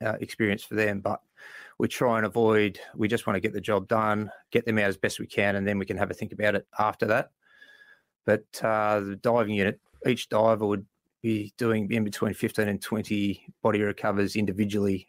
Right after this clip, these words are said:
a year. So if we dwell on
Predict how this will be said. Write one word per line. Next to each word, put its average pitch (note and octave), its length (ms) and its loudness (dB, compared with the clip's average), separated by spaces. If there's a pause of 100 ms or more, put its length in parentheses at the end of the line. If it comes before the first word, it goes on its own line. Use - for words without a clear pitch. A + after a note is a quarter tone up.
a G2 80 -2
year. G2+ 340 2 (440)
So G#2+ 500 2 (120)
if - 140 -4
we A2+ 120 2
dwell A2 300 4
on G#2 300 0